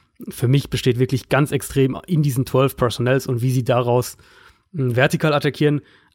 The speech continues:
aber eben auch den Ball laufen können. Das ist sowas wie das Rückgrat dieser Offense und ich denk, dass wir davon am Sonntag auch wieder mehr, mehr sehen werden. Und ansonsten eben Carson Wentz, du hast ihn kurz angesprochen mit den Drops, f-, f-, spielt für mich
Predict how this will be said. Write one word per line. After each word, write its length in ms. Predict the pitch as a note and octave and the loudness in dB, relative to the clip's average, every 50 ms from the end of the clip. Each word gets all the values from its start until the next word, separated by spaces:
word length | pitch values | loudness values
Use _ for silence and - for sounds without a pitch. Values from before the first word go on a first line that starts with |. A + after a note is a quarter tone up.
| _ _ | _ _
aber 300 | - C#3+ C#3 C#3 C#3+ D3 | -2 0 2 2 2 2
eben 220 | C#3+ D3 C3 C#3+ | 2 0 0 0
auch 160 | - C3 - | -2 -4 -4
den 140 | - C3 B2+ | -2 -4 0
Ball 180 | A#2 A#2+ A#2+ A#2 | 0 2 2 2
laufen 320 | A#2 B2 C3+ C3 - A#2+ | 4 2 2 2 0 -2
können. 200 | - - A2 A2 | -4 -4 -4 -2
Das 140 | A2 A2 - | -4 -2 -2
ist 240 | F3+ F3+ E3 - - | 0 -2 -2 -2 -2
sowas 320 | - D#3+ D3+ D#3 D3 - | 0 2 2 2 2 0
wie 60 | D3 | 0
das 160 | C#3+ C3+ A2 A2+ | -2 -2 0 2
Rückgrat 520 | D3 F#3+ - - F3+ F3 F3 E3+ - - _ _ _ _ _ _ _ _ _ _ - | 0 0 2 2 2 2 2 2 -2 -10 _ _ _ _ _ _ _ _ _ _ -6
dieser 200 | D3 C3+ C#3 C3+ | -4 -2 -2 -2
Offense 300 | C3+ - - C3+ - - | -2 -2 -2 -4 -2 -2
und 60 | B2+ | -4
ich 80 | B2 - | -2 -2
denk, 160 | C#3 B2+ A#2+ | -2 -2 -2
dass 140 | - A2+ - | -4 -6 -4
wir 80 | B2+ | -2
davon 260 | B2 A#2 A2 - A#2+ | -2 -2 -2 -4 -4
am 100 | B2 B2+ A#2 | -4 -4 -2
Sonntag 280 | A#2 B2 A#2+ A#2+ A#2 | 0 0 0 0 0
auch 140 | A2 A#2 G#2+ | 0 -2 -2
wieder 180 | B2 A#2+ B2 A#2+ | 0 0 0 0
mehr, 400 | A#2 A#2+ A#2+ A#2+ A#2 A#2 A2 - _ _ - _ _ _ _ _ _ _ _ | 0 0 0 2 0 0 -2 -4 _ _ -20 _ _ _ _ _ _ _ _
mehr 300 | _ B2 A#2 B2 A#2+ A#2 | _ -2 2 2 2 2
sehen 280 | G#2+ G#2+ C#3 C#3+ C#3+ A#2+ | 2 4 4 4 4 2
werden. 160 | A#2+ A2 A#2 | 2 0 0
Und 100 | B2 A#2+ | 0 0
ansonsten 400 | A2+ A#2 B2+ C#3 D3 - - D3+ | 0 2 2 2 2 0 -2 -2
eben 800 | C#3+ C#3 C3+ C3 C3 C3 C3 C3 - - C#3+ D3 D#3+ E3+ F#3 D#3+ - | 0 0 2 2 2 0 0 -2 -4 -8 -14 -16 -14 -12 -10 -8 -2
Carson 300 | - C3 C3 - - B2+ | 0 0 0 2 2 2
Wentz, 200 | C#3+ D#3 D3+ - | 2 2 2 0
du 60 | - C3+ | -4 -2
hast 100 | - - | -2 -2
ihn 60 | B2+ | 0
kurz 180 | - C#3+ - | 0 0 0
angesprochen 300 | C#3+ C#3 C#3 - C#3+ C3 | 0 -2 -2 0 0 0
mit 100 | C3 - | 0 0
den 100 | B2+ A#2 | 0 0
Drops, 320 | A2 B2 B2+ D3+ - - - - - - - - - - - _ _ - - - - | 2 2 2 2 2 -2 -10 -16 -20 -20 -20 -20 -20 -20 -20 _ _ -20 -20 -20 -16
f-, 460 | D#3+ - - - - C3 B2 - - | -14 -12 -10 -10 -8 -10 -10 -4 -2
f-, 120 | D#3+ D#3+ D3 - | -2 -2 -2 -2
spielt 220 | - - E3+ C#3+ | 0 2 2 2
für 120 | - - | 2 2
mich 300 | D3+ D#3 D#3+ - - - | 2 4 2 2 -2 -8